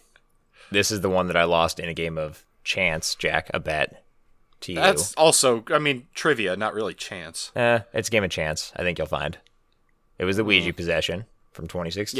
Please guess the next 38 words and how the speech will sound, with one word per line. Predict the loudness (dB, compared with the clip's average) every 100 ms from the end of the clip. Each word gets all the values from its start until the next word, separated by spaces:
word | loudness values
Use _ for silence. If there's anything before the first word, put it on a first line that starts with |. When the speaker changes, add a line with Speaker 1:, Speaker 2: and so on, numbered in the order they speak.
| 0
Speaker 2:
Yep. | 0 -10 _ _ 2
Speaker 1:
Now, | 6 6 6
Speaker 2:
Yep. | 0 -2
Speaker 1:
recap | -4 0 4 4 4
for | 0
the | 0 -2 -6 _ _
non-eagle-eared | 2 4 4 2 -2 -4 -4
listener | -4 -4 -2
why | -2
I | -2
had | -2
to |
watch | -4 -4
this | -8 -6
one. | -8 -8 _ _ _ _ _ _
Speaker 2:
Absolutely. | 2 4 2 0 -2
You | -4 -2 0
lost | 6 8 8 2
a |
bet | 6 10 10 6 -4 2
based | 2 4 6
on | 8 8 4
when | 2 2 4
the | 4
song, | 6 6 6 4 2 -2 -10 -2
uh, | 2 4 4 2
by | 2 4
Rusted | 4 2 0 -2
Root, | 0 0 0
uh, | 0 0 -2 -6
T-, | -2
Send | 2 4
Me | 4
On | 4
My | 4
Way, | 4 0 -4 _ _ -6
came | -2 0
out. | 0 -2